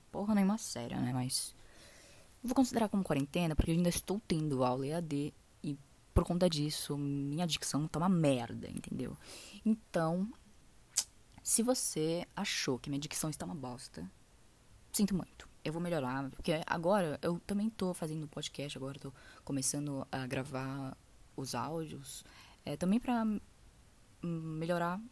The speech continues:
comigo mesma, sabe? Porque, nossa, sério, outro dia eu fui apresentar um trabalho da escola e, sério, ficou uma merda, porque eu parecia gaga falando, sabe? Mas, enfim, é, hoje a gente vai falar sobre ser abusivo e se tornar abusivo.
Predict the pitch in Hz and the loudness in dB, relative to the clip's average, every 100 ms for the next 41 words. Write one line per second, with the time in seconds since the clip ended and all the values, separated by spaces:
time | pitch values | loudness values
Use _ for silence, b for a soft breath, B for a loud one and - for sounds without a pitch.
0 | - - 196 214 180 135 135 143 139 - | -6 0 4 6 4 4 2 4 6 6
1 | 147 147 147 143 147 - 143 127 123 135 | 4 0 -2 0 0 0 -2 -4 -6 -6
2 | 135 127 - 131 143 127 131 127 135 123 | -4 -2 -2 -4 -2 -2 -2 -4 -4 -4
3 | 120 120 - 127 120 - - 117 117 - | -4 -4 -4 -6 -6 -6 -8 -8 -8 -6
4 | 123 127 120 123 135 165 - 131 B B | -4 -4 -4 -6 -6 -8 -8 -12 B B
5 | B - 156 160 214 226 196 190 151 - | B -6 -4 -2 -2 0 2 2 0 -2
6 | 143 139 131 - - - - - B B | -2 -2 -4 -8 -14 -14 -14 -16 B B
7 | B B B - 285 294 - - - - | B B B 2 2 0 -6 -10 -10 -6
8 | - - 160 165 165 - 196 202 196 185 | -4 -4 -2 0 0 0 0 0 0 -2
9 | 175 160 - 151 151 - B B B B | -2 -2 -2 -2 -4 -6 B B B B
10 | B B - - - 226 190 165 165 160 | B B -6 4 6 8 6 0 -2 -2
11 | 160 - 147 - 160 147 139 135 135 143 | -4 0 -2 0 -2 0 0 0 -4 -8
12 | 139 - - | -12 -14 -18